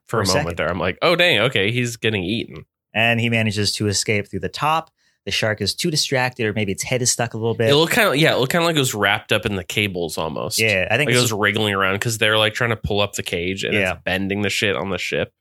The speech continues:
Speaker 2: And I think this is when they use real shots of a shark
Speaker 1: I think so,
Speaker 2: messing
Speaker 1: too.
Speaker 2: around 'cause it was, like, so fluid and
Speaker 1: Yeah.
Speaker 2: flappy.
Speaker 1: The one thing they said was the scale got fucked up just a little bit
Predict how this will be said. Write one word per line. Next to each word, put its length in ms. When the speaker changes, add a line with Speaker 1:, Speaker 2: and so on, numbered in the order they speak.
Speaker 2:
And 340
I 80
think 160
this 140
is 120
when 140
they 80
use 280
real 140
shots 320
of 60
a 40
shark 420
Speaker 1:
I 80
think 120
so, 100
Speaker 2:
messing 160
Speaker 1:
too. 60
Speaker 2:
around 160
'cause 100
it 20
was, 140
like, 100
so 240
fluid 560
and 280
Speaker 1:
Yeah. 240
Speaker 2:
flappy. 280
Speaker 1:
The 180
one 220
thing 140
they 100
said 280
was 360
the 80
scale 480
got 240
fucked 200
up 120
just 220
a 60
little 340
bit 360